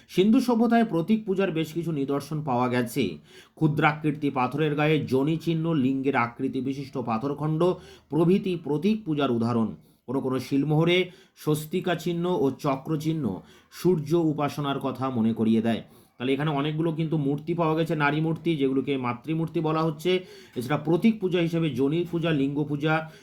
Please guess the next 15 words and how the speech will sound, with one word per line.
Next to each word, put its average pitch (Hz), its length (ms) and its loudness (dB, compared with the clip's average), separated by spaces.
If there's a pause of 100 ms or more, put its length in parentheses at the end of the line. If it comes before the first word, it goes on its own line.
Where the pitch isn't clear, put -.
(320)
সূর্য 175 440 0
পূজারও, 156 580 0 (380)
উম, 117 320 0
উদাহরণ 123 360 -2
কিন্তু 123 260 -2
এখানে 117 220 -2
পাওয়া 98 240 -4
গেছে। 90 260 -8 (540)
এর 170 160 4
প্যারায় 165 240 4
দেখো, 165 240 4
হরপ্পার 165 440 2
সমাজে 160 440 2
বিভিন্ন 156 320 2
নারী 143 440 2